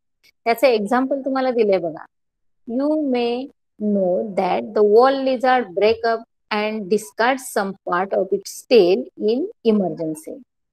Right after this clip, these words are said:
अगदी हे तुमच्या सगळ्यांचा एक्सपिरियन्स असणार आहे. घरामध्ये पाल दिसल्यावर आपण काय करतो?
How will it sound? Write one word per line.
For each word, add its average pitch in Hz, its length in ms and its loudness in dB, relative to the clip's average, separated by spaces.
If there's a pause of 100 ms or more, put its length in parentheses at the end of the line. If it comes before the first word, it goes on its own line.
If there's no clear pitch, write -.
(140)
अगदी 208 280 -2
हे 247 120 4
तुमच्या 240 400 -4
सगळ्यांचा 240 720 -6
एक्सपिरियन्स 233 500 -6
असणार 220 300 -4
आहे. 220 240 -6
घरामध्ये 214 480 -4
पाल 214 280 -2
दिसल्यावर 220 360 -4
आपण 220 260 -8
काय 220 200 -10
करतो? 214 480 -10